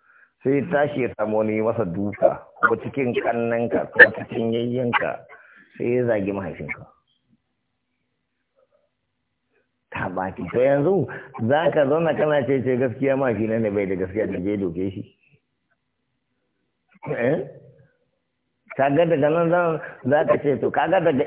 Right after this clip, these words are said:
inda ta-, ka tashi kai wa ɗanka duka don wani abu nan sai ɗan na ya buɗe baki zage ka. Ka ga daga nan me za ka ɗauki ɗan?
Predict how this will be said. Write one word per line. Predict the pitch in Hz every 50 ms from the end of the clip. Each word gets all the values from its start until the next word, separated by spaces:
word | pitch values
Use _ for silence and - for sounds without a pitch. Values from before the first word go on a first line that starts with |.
| - -
inda | 190 226 247 247 220 196
ta-, | - - 147 143
ka | - - 151 - - -
tashi | - 220 - 202 180 185
kai | - - 180 180
wa | 180 170 160 -
ɗanka | - - 165 170 147 151 147
duka | 139 127 151 160 - 120 - - - - 120 123 120
don | 135 135 143
wani | 156 165 165 156
abu | 147 101 120 131 143
nan | 143 135 131 131 113
sai | 139 143
ɗan | 139 131 139 143
na | 135 135
ya | 127
buɗe | 127 135 160 135 123
baki | 110 110 - 131 117
zage | 98 87 82 85 82 82
ka. | - - - - - _ _ _ _ _ _ _ _ _ _ _ _ _ _ - 135 - _ _ _ _ _ _ _
Ka | - 107 117
ga | 120 143
daga | 147 147 135 120 131
nan | 131 135 139
me | 127 117
za | 117 127 123
ka | - -
ɗauki | 107 104 98 - -
ɗan? | 107 98